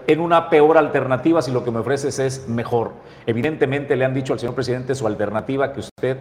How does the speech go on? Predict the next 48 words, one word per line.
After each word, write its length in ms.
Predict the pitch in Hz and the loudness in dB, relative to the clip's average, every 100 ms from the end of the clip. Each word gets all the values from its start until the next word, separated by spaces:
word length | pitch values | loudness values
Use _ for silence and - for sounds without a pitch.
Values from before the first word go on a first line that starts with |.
| - | -8
ofrece 560 | - - 131 131 135 135 - - - | -6 -2 -2 -2 -6 -10 -16 -20 -8
no 440 | 123 147 151 - - | -2 0 0 -2 -4
tiene 280 | 143 143 135 | -2 -2 -2
lo 200 | 117 107 | -2 -2
necesario 720 | 107 107 101 139 135 120 107 | -4 -4 -4 -2 -2 -2 0
para 200 | 101 95 | -2 0
poder 240 | 104 117 | 0 0
hacer 360 | 117 - 117 113 - - - | 0 -2 -2 -4 -12 -10 -6
el 160 | 117 | -2
trabajo 640 | 117 110 123 123 120 - - - | 0 0 0 0 -2 -2 -8 -6
que 260 | 135 127 - | -2 0 -2
se 140 | 123 | -2
requiere, 480 | 107 - 120 123 127 | -4 -2 -2 -2 -2
entre 300 | 117 113 123 | -2 0 0
ellos 160 | 131 117 | 0 -2
las 120 | 101 | -2
bodegas 320 | 104 117 113 | 0 0 -2
para 200 | 113 110 | -2 -2
el 160 | 110 - | -2 -2
almacenamiento", 800 | 110 107 107 110 113 135 131 151 | -4 -4 -4 -6 -4 -6 -4 -4
pero 220 | 214 214 | -2 -4
como 160 | 147 131 | -4 -2
lo 100 | 110 | -4
dice 220 | 117 127 | -4 -6
Julio 180 | 127 143 | -6 -6
César, 280 | 190 - - - - | -4 -6 -10 -20 -4
al 120 | - 151 | -2 0
final 240 | 151 147 | 0 0
del 100 | 131 | 0
camino 380 | 131 147 151 131 - - | 0 0 -4 -4 -10 -4
habrá 300 | 135 135 135 | 0 2 0
que 80 | 131 | 0
ver 180 | 120 131 | 0 0
en 140 | 120 | -2
el 100 | 110 | -4
día 220 | 110 131 113 | -2 0 0
a 40 | |
día 480 | 123 123 127 - - | 0 0 -2 -6 -4
cuando 240 | 131 123 113 | -2 -2 -2
usted 260 | - 127 | -4 -4
reciba 420 | 107 107 139 123 | -2 -4 -2 -2
sus 220 | 117 123 110 | -2 -4 -4
mercancías 840 | 101 - - 98 - 131 123 - | -4 -6 -6 -6 -4 -2 -4 -4
y 80 | 135 | -2
lo 160 | 131 131 | -2 -2
que 80 | |
se 120 | 110 101 | -4 -4
requiere 480 | 104 117 113 113 | -4 -2 -2 -2